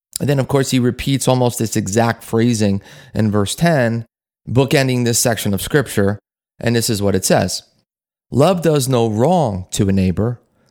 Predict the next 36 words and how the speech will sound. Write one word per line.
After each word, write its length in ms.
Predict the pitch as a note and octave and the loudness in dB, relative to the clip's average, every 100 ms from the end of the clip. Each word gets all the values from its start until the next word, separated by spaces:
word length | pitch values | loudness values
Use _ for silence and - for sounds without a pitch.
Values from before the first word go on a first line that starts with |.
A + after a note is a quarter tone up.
| - | 0
therefore 400 | C#3 D#3 D3+ C3 | 0 2 2 2
love 640 | A2+ C3 D3+ A2 G2+ - _ _ _ - | 2 4 2 2 -2 -6 _ _ _ -4
is 160 | A2 G2+ | -4 -2
the 80 | G2 | -2
fulfillment 600 | A2 G#2 C#3 B2+ G2+ F#2+ | -4 0 0 2 2 0
of 120 | F#2 | 0
the 80 | G#2 | 2
law." 300 | G2 E2 - _ _ - - - - | 0 -2 -10 _ _ -20 -20 -20 -8
Now, 220 | - C#3 C#3 | 0 2 2
just 200 | G3 D3+ | 0 2
one 200 | E3 C#3+ | 0 0
point, 320 | D3 C#3 A#2 | -2 -2 0
Jordan, 260 | A#2 A2+ | 0 0
here. 260 | A2 B2+ A2 | 0 2 0
First, 520 | - C3 B2 - - - - - - _ - | 0 0 0 -2 -8 -18 -20 -20 -20 _ -2
you 80 | D#3 | 0
know, 160 | D#3+ | 2
the 140 | - D#3 | 2 0
Apostle 440 | D3+ D#3 G3+ G3 | 2 0 0 -2
Paul's 400 | D#3 D#3 C#3+ A2+ | 0 2 2 0
advice 460 | G#2 A#2+ B2+ A#2+ - | 2 2 2 0 -4
to, 460 | - A#2 A2 G2+ - | 0 2 2 -2 -4
quote, 380 | - B2+ G2+ - | 2 2 2 0
"owe 180 | - C#3+ | 2 4
nothing 460 | C#3 B2+ B2+ B2+ A2+ | 2 0 0 -2 -2
to 140 | - - | -2 0
anyone 380 | C3 A2+ G#2+ | 2 2 2
except 380 | G2+ - G2 - | 0 0 -2 0
love" 520 | G2+ A#2 G#2 F#2 - _ _ _ _ _ | 2 4 4 0 -6 _ _ _ _ _
is 320 | D#3 G#3 D3+ A#2+ | 2 2 2 0
a 80 | A2+ | 2
reference, 560 | A#2+ C#3 - A2+ G2+ - | 2 2 2 0 -2 -2
and 140 | C#3 F3 | 0 2
it's 180 | E3 D#3+ | 2 -2
a 60 | |
connector 680 | - D#3 C#3 - - G#2 | 0 0 0 0 0 0